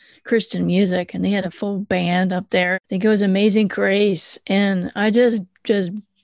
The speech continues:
cried my eyes out in, in church, 'cause all through my marriage, I was not a, a crier. I, I held all that stuff in. I stuffed it.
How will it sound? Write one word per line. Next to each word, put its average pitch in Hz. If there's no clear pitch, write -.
cried 302
my 226
eyes 226
out 208
in, 196
in 214
church, 196
'cause 196
all 226
through 294
my 226
marriage, 202
I 190
was 185
not 214
a, 190
a 190
crier. 175
I, 185
I 175
held 208
all 180
that 190
stuff 170
in. 160
I 165
stuffed 160
it. 151